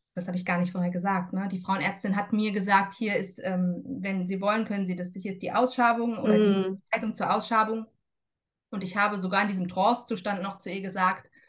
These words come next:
Speaker 1: „Äh, nee, eine Ausschabung, das möchte ich nicht. Ich möchte es auf natürliche Weise.“
Speaker 2: Ja.
Speaker 1: Obwohl ich mich zu dem Thema noch überhaupt nicht informiert hatte, das, das war mir ganz klar. Und, ähm, dann bin ich mit der Intention, die paar Tage später, wo ich noch total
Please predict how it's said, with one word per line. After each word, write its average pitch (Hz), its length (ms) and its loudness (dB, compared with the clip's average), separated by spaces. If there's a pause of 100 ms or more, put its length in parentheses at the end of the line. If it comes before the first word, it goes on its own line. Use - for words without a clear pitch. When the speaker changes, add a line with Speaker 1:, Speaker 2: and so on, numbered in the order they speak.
(280)
Speaker 1:
„Äh, 196 160 0
nee, 202 160 2
eine 180 200 4
Ausschabung, 196 540 0
das 180 160 -8
möchte 180 260 2
ich 165 100 -14
nicht. 175 140 -6
Ich - 120 -10
möchte 180 200 0
es 175 80 -6
auf 170 140 -4
natürliche 165 480 -4
Weise.“ 143 460 -6 (440)
Speaker 2:
Ja. 214 360 -6
Speaker 1:
Obwohl - 300 4
ich - 80 2
mich 220 140 4
zu 240 80 2
dem 214 140 4
Thema 233 220 6
noch 202 160 0
überhaupt 220 280 6
nicht 220 140 2
informiert 226 440 8
hatte, 262 240 6
das, - 160 -2 (120)
das 196 180 -6
war 214 120 4
mir 214 120 4
ganz 196 260 0
klar. 202 380 4 (1000)
Und, 196 280 -4 (180)
ähm, 185 520 0 (600)
dann 190 140 2
bin 254 140 8
ich - 140 4
mit 240 120 6
der 196 120 4
Intention, 247 680 2 (220)
die 247 60 -6
paar 202 160 0
Tage 226 280 4
später, 240 500 2
wo 214 60 2
ich 220 120 0
noch 214 120 -4
total 233 500 4